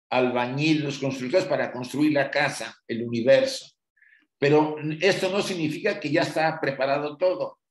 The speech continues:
Después vendrá la formación del cosmos por los constructores, hasta llegar a nosotros en el último plano, ya bien formado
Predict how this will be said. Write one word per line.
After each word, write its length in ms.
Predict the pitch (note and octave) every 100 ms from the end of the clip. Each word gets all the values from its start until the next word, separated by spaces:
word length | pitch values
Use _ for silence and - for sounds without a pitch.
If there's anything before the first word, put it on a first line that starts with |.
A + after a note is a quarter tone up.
| _ _
Después 560 | C#3+ D3 - F#3+ G#3
vendrá 640 | E3 D#3 D3 D3 F3 - -
la 180 | A#2+ A#2+
formación 640 | A#2 A#2+ A2+ G#2+ D3 D3
del 200 | D#3 C#3+
cosmos 440 | B2+ B2+ C3+ C#3 -
por 180 | C3 A#2
los 220 | A#2+ -
constructores, 1300 | C#3+ D3+ - C#3+ C#3+ C#3 C#3+ C#3 C3+ C3+ - - _ _ _ _ _ _ _ B2
hasta 240 | A#2 A#2
llegar 320 | A2+ A2+ C3
a 100 | A#2+
nosotros 640 | G#2 - A#2+ A#2 A#2+ - -
en 120 | G2
el 100 | F#2+
último 460 | G2 A2+ A2 F#2+ F2+
plano, 380 | G#2 G2+ G2+ G2 -
ya 320 | A2 A2+ -
bien 220 | A2 G#2+
formado 480 | - D#2 - F#2+ G2